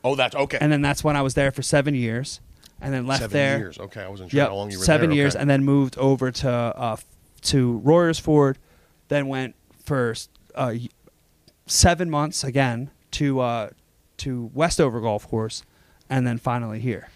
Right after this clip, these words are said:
Speaker 1: Yes, yes.
Speaker 2: So crazy journey, but I, but I've been in the area now for, uh, for over thirteen years.
Speaker 1: The roots are deep.
Speaker 2: Roots are deep,
Speaker 1: Yeah,
Speaker 2: yeah,
Speaker 1: man.
Speaker 2: man.
Speaker 1: And you see it every time you come to a show here, you know?
Speaker 2: Oh, yeah, yeah. Yeah, I, like, cra-, like, I end up playing, uh, pickleball now.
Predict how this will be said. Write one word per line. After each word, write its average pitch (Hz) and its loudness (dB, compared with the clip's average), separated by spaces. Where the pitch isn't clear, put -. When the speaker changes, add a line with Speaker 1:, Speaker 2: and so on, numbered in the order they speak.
Speaker 1:
Yes, 90 -8
yes. 85 -8
Speaker 2:
So 180 4
crazy 196 4
journey, 196 0
but 147 2
I, 131 0
but 151 4
I've 147 2
been 165 4
in 160 2
the 143 0
area 151 2
now 127 -2
for, 127 -2
uh, 120 -4
for 139 0
over 131 2
thirteen 135 -2
years. 135 -4
Speaker 1:
The 82 -10
roots 95 -6
are 87 -10
deep. 90 -8
Speaker 2:
Roots 143 -2
are 143 0
deep, 131 0
Speaker 1:
Yeah, - -4
Speaker 2:
yeah, 87 -2
Speaker 1:
man. 131 -2
Speaker 2:
man. 113 -2
Speaker 1:
And 104 -4
you 107 -4
see 180 -2
it 131 -2
every 92 -6
time 104 -6
you 95 -8
come 104 -8
to 98 -8
a 87 -10
show 123 -6
here, 78 -10
you 90 -12
know? 156 -2
Speaker 2:
Oh, 107 -12
yeah, 143 -2
yeah. 156 2
Yeah, 135 -2
I, 143 -4
like, 143 0
cra-, 185 0
like, 165 2
I 190 4
end 220 -2
up 196 -4
playing, 180 0
uh, 143 0
pickleball 135 -2
now. 107 -14